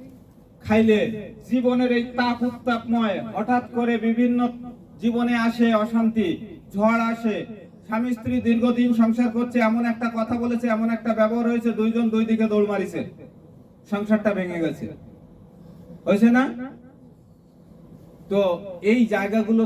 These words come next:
থেকে বেরিয়ে আসা যায় যদি জিঙ্ক এবং ল্যাসিথিন দেওয়া যায়।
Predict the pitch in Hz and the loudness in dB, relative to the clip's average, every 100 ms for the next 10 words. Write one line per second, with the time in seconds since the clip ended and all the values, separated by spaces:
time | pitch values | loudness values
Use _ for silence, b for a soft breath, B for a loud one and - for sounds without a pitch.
0 | 226 226 202 185 202 214 202 214 196 190 | 2 0 0 -2 -2 0 0 -2 -4 -4
1 | 180 180 170 170 170 190 202 196 185 175 | -4 -6 -6 -6 -4 -6 -4 -6 -6 -4
2 | 165 185 170 175 165 160 151 143 131 | -4 -6 -10 -6 -2 0 0 -2 -4